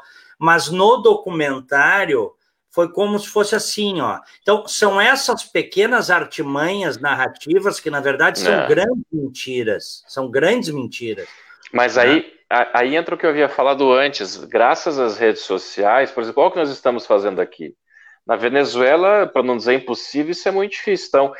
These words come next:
Speaker 2: eles criam essa narrativa na imprensa, na, na grande imprensa,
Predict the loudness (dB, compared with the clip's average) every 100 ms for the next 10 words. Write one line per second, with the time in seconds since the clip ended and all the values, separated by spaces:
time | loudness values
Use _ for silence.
0 | -18 -20 -6 -2 -2 0 4 4 4 2
1 | 2 2 0 -4 0 0 0 -2 -2 -2
2 | -2 -6 -2 -2 -2 -2 2 2 2 -4
3 | -10 -4 -2 -2 -4 -8 -16